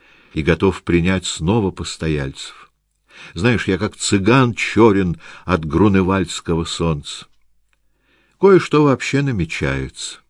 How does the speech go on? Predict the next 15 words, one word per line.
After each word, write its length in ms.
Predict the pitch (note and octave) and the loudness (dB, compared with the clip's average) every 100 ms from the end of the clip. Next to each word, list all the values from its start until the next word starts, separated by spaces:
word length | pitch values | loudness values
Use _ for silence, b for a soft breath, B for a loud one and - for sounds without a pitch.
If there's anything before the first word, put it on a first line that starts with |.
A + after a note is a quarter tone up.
| _ _ _ _ - | _ _ _ _ -4
Вот 280 | D#2 D#2 | -2 -2
напишу 720 | D2+ D2+ - - - G#2+ F3+ - | -4 -2 -2 -4 0 4 4 0
классический 1080 | - B2+ D#3+ - B2+ C#3 - A#2 - A#2 A2+ | -4 -2 -2 0 0 0 -4 -6 -6 -2 0
роман 540 | G#2+ G2+ G2+ G2+ F#2 B B B | 0 0 0 -2 -6 B B B
с 240 | - - | -10 -10
типами, 640 | - A2+ A#2 - G2+ G2 F#2+ | -2 2 4 2 -4 -2 -4
с 220 | - - | -6 -2
любовью, 760 | F2 E2+ C2+ G#2 G2+ G2 F#2 | -2 0 4 4 4 -2 -6
с 60 | F#2 | -8
судьбой, 800 | - - G2 D#2 C#2 G#2 G#2+ G#2+ | -8 -2 0 0 2 4 4 0
с 160 | - D2+ | -6 -4
разговорами. 1080 | F#2+ D#2+ D2 G#2 D#2+ A2+ A2+ A2 G#2+ G2+ - _ _ _ _ _ _ _ _ _ _ _ _ _ _ _ _ _ _ | -4 -4 -2 0 2 2 2 -2 -6 -8 -12 _ _ _ _ _ _ _ _ _ _ _ _ _ _ _ _ _ _
Дверь 400 | E2 C#2+ D#2+ D#2 | -12 0 2 2
вдруг 340 | C2 D2+ D2+ D2+ | -2 -4 -4 -6
открылась, 680 | - - F#2 A#2 C#3 - | -8 -2 0 0 -4 -12